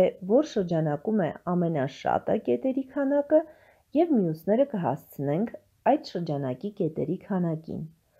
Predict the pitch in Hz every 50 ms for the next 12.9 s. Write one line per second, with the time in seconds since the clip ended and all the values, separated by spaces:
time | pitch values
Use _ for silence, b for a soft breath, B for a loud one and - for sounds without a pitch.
0 | b b b b b b b b b 226 233 233 - - _ _ - - - 208
1 | 220 - - - 277 320 349 349 349 349 - 311 302 294 302 - 214 180 170 165
2 | 175 165 170 - 190 180 180 196 190 208 220 220 226 - 359 381 339 294 262 254
3 | 254 254 254 262 262 - - 240 233 233 247 247 254 302 285 226 202 185 180 160
4 | 151 143 139 131 120 113 - - - 190 202 190 190 196 180 170 160 156 156 139
5 | 139 143 151 170 170 156 139 139 135 143 139 131 135 139 - - 190 180 180 208
6 | 202 214 220 226 226 - 285 285 330 370 349 - 277 269 269 - - 277 254 247
7 | 233 - 226 220 226 226 233 240 240 - _ - - 170 147 151 180 190 - _
8 | _ - - - - - - - _ _ _ _ _ _ _ _ _ _ _ _
9 | _ _ _ _ _ _ _ _ _ _ _ _ _ b b b b b b b
10 | b b b b b - 202 196 190 196 214 208 202 - 247 269 294 254 - -
11 | 147 147 - - - _ _ _ _ _ _ _ _ 202 185 208 196 202 - -
12 | 190 170 190 254 277 277 240 185 - - - 160 156 - - 135 143